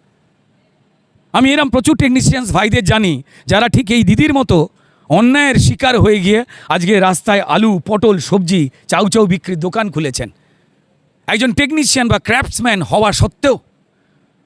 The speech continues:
আমাদের এই দিদি সেটা পারেননি। তিনি অসহায়ভাবে হাত জড়ো করেছেন। শেষকালে তিনি গায়ে কেরোসিন তেল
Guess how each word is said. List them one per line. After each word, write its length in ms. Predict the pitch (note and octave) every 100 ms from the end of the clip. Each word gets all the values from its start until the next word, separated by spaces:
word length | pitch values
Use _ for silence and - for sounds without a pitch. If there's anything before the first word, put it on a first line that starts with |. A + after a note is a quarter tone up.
| _
আমাদের 240 | E3 A3 A#3
এই 100 | A3
দিদি 220 | F#3+ A3+
সেটা 260 | A#3+ G3 F3+
পারেননি। 480 | - F#3+ C4 C4+ C#4+ - _ _ _ _ _ _ _ -
তিনি 140 | G#3
অসহায়ভাবে 480 | G3 F#3 A#3 A3 G#3+
হাত 180 | C#3+ E3+
জড়ো 220 | F#3 A#3 A#3+
করেছেন। 420 | B3 A#3+ - B3 - _ _ _ _ _
শেষকালে 440 | - - - A#3+ A#3
তিনি 200 | A3+ A3
গায়ে 240 | F#3 F#3
কেরোসিন 360 | - G3 E3+ F#3
তেল 200 | D3+ G3